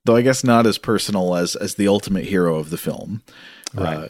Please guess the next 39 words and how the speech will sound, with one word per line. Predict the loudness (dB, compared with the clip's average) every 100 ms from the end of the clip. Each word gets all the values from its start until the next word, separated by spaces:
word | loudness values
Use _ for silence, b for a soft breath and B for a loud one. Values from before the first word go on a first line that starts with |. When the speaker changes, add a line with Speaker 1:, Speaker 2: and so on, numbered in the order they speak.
| -6
Speaker 1:
who, | -4
of | -2
course, | -2 -2 -2
is | -4
Luke. | -6 -8 -12 0
But, | 2 4 2
uh, | 2 2
th-, | 0 0
so | 2 4
they're | 6 4 2
called | 0 0 4
in | 4 4
to |
solve | 4 2 2
a | 0
murder. | 0 0 0 -2 -6 -2
There | 0 0
has | 2
been | 2
a |
gruesome | 4 4 4 4 2
killing | 2 2 4 4
in | 2
the | 2
subway | 0 2 2
tunnels. | 0 -4 -2 -4 -6 -10 B B -12
They | -8
say, | -4 0 0
"Oh, | 0 0 -4 -4
it | -6 -4
looks | -6 -2
like | -2 -2
he | -2
got | -2
caught | 0 -2
in | 0
a |
meat | 0 2 2 0
grinder." | -4 -2 -4 -6 -8